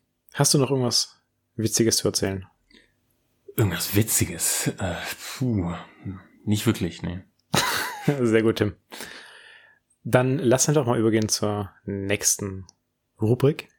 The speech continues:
Speaker 2: Ja, du hast ja gesagt, du hast diese Woche nicht, äh, Wissensshow vorbereitet, aber es hätte
Speaker 1: Äh,
Speaker 2: trotzdem viel mit Wissen zu tun.
Speaker 1: äh, richtig, also, also heute ist wirklich geballte Power an, an, äh, Intellekt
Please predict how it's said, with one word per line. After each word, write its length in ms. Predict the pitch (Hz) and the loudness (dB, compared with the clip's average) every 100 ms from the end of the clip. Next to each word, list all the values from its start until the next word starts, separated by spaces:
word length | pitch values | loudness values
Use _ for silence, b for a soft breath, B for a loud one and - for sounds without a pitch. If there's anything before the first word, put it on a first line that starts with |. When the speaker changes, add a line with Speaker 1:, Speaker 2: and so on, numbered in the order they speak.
| _ | _
Speaker 2:
Ja, 100 | - | -4
du 140 | 92 | -2
hast 140 | 101 - | 0 2
ja 60 | 104 | 2
gesagt, 420 | 95 101 113 113 | 4 2 2 -2
du 80 | 107 | -2
hast 300 | 104 - - | -2 -6 -4
diese 160 | 110 | 0
Woche 240 | 107 107 107 | 0 4 4
nicht, 600 | 110 113 - - - - | 4 2 -6 -14 -16 -18
äh, 240 | - 110 104 | -2 0 2
Wissensshow 400 | 107 101 - 87 | 2 2 2 2
vorbereitet, 600 | 95 90 90 90 117 - | 2 2 0 0 -2 0
aber 160 | 95 101 | 2 2
es 140 | - | 2
hätte 160 | 113 117 | 2 2
Speaker 1:
Äh, 20 | |
Speaker 2:
trotzdem 380 | - 196 - 120 | 2 0 -2 0
viel 180 | - 123 | 0 0
mit 140 | 120 | 2
Wissen 240 | 120 123 127 | 0 0 -2
zu 120 | - | -4
tun. 400 | 113 147 95 - _ _ - - | -2 -2 -2 -6 _ _ -20 -6
Speaker 1:
äh, 120 | - | 0
richtig, 340 | 131 156 180 127 | 2 2 2 2
also, 240 | 120 131 - - | 2 0 -2 -10
also 280 | - 117 - | -6 -4 2
heute 240 | 131 160 - | 2 2 0
ist 180 | - | 0
wirklich 380 | 123 139 156 - | 2 2 0 0
geballte 1160 | - 110 104 _ 120 127 156 170 160 156 151 139 | -2 -2 -6 _ 2 2 2 2 4 4 0 -2
Power 420 | - - 139 139 139 | -4 2 4 4 0
an, 380 | 131 131 127 143 | -2 -2 -2 -2
an, 500 | 123 123 120 120 123 | -2 0 0 -2 -2
äh, 240 | 123 113 | 0 0
Intellekt 640 | 117 - 117 147 - - | -2 0 0 0 -4 -18